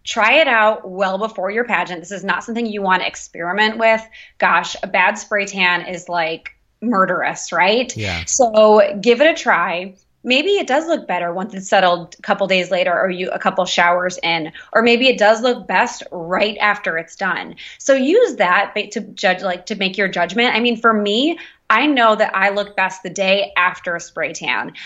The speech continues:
Speaker 1: I think what's most important to keep in mind here is, like,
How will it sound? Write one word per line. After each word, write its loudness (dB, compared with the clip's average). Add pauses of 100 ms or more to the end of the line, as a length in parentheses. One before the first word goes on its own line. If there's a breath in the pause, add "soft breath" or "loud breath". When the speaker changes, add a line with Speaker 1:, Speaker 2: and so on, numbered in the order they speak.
(100)
Speaker 1:
I 2
think 0
what's 4
most 0
important 2
to -6
keep -12
in -2
mind -4
here 4
is, 0 (440 loud breath)
like, 0